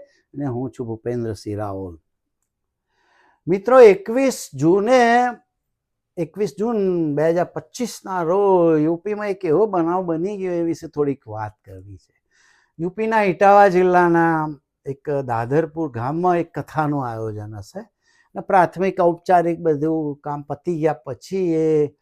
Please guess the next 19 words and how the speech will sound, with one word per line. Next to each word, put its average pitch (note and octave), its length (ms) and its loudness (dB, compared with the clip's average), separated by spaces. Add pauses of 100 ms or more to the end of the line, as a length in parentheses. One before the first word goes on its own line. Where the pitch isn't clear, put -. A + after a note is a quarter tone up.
(280)
કથાવાચકનો D3+ 840 -2
ઉતારો F#3 400 4
આપ્યો C#3 420 2
હશે. B2+ 200 -10
ત્યાં G3 260 -6
કેટલાક F#3+ 460 -4
બ્રાહ્મણો C3+ 520 0
પહોંચી E3+ 440 -2
ગયા C#3+ 280 4 (580)
અને E3 140 0
એમણે E3+ 260 2
જ્ઞાતિ D3+ 540 0
પૂછી, A2 640 -8
તો D3+ 100 -4
એ D3+ 80 -2
પેલા D#3 400 0
ભાઈ D3+ 260 -2
યાદવ E3 420 4
નીકળ્યા. A2 520 -8